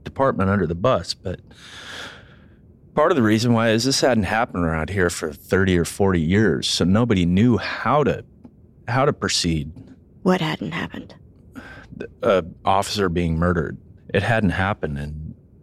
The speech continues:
Speaker 1: in decades, and so nobody knew what to do. People say, "I understand how you're feeling." You don't have a clue of how I'm feeling. You have no fucking clue.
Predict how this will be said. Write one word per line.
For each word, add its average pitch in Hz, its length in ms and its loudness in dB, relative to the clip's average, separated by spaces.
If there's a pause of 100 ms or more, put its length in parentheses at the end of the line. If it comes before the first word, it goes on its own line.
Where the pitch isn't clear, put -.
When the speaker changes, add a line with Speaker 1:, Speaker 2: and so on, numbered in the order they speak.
(120)
Speaker 1:
in 82 100 -8
decades, 71 720 -6 (160)
and 69 320 -10
so - 180 -4
nobody 143 340 2
knew 98 220 4
what 85 220 0
to - 80 -12
do. 71 540 0 (840)
People 113 280 0
say, 92 560 2 (320)
"I 101 100 0
understand 90 440 -2
how 87 80 -2
you're 80 120 -6
feeling." 85 540 -6 (200)
You 107 100 -2
don't 131 120 2
have 104 140 0
a - 40 -16
clue - 600 -4 (480)
of - 100 -6
how 82 200 -4
I'm 73 140 -10
feeling. 76 380 -12 (160)
You 120 160 2
have 95 260 0
no 101 680 2
fucking 101 560 -2
clue. 78 500 -4